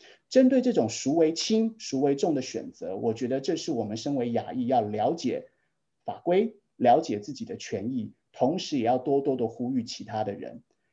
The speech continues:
那亚裔的经济能力，未来的话应该是分成几个方面来看。第一个是，如果是自己开店的，有实体店面的，那当然要小心。那第二个是，如果是受聘于一般公司的，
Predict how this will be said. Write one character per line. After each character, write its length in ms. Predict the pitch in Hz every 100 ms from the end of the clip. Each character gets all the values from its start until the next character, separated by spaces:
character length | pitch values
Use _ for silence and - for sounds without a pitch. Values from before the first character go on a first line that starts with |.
| _
那 140 | 254 254
亚 240 | 180 233
裔 100 | 220
的 100 | 180
经 280 | - 233 247
济 160 | 247 180
能 260 | 120 113
力， 280 | 147 123 - _ _ _ -
未 160 | 240
来 160 | 147 123
的 80 | 127
话 220 | 143 131
应 80 | 151
该 100 | 160
是 140 | 160
分 200 | 165 160
成 340 | 135 117 117
几 140 | - 107
个 120 | 110
方 180 | 135 135
面 180 | 139 101
来 140 | 92
看。 320 | - 123 - _ _ _ _
第 220 | 240 240
一 40 | 247
个 140 | 175
是， 440 | 139 - 123 101 _ _ -
如 200 | 143 247
果 180 | 151 -
是 140 | 165
自 160 | - 208
己 120 | 233
开 280 | - - 208
店 340 | 285 220 -
的， 220 | - -
有 160 | - 120
实 220 | - -
体 180 | - 117
店 220 | 135 131
面 240 | 127 107 -
的， 80 | -
那 80 |
当 240 | 131 147 170
然 180 | 120 117
要 140 | 110
小 240 | - -
心。 380 | - - 98 104 _ _ _ _ _
那 120 | - 226
第 180 | 277
二 80 | 277
个 80 | 170
是， 160 | 156 156
如 160 | 170
果 140 | - 127
是 100 | 165
受 240 | - 175
聘 260 | - 180 135
于 120 | 113
一 100 | 165
般 240 | 151 143
公 220 | 190 196
司 220 | 226 - 208
的， 340 | - -